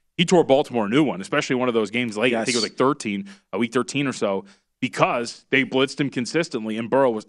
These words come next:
Speaker 1: absolutely fantastic against the blitz. And there's a lot of these quarterbacks who can really do that, carve you up in terms of the blitz. You're starting to see some teams,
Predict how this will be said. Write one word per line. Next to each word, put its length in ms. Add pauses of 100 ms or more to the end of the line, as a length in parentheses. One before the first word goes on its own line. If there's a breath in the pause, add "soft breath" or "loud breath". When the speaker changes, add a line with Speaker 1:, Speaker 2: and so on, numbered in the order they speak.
(140)
Speaker 1:
absolutely 520
fantastic 600
against 240
the 60
blitz. 320 (240 soft breath)
And 60
there's 120
a 40
lot 160
of 40
these 120
quarterbacks 460
who 80
can 140
really 180
do 160
that, 200
carve 240
you 140
up 160
in 80
terms 220
of 60
the 80
blitz. 300 (360 soft breath)
You're 100
starting 300
to 60
see 200
some 260
teams, 500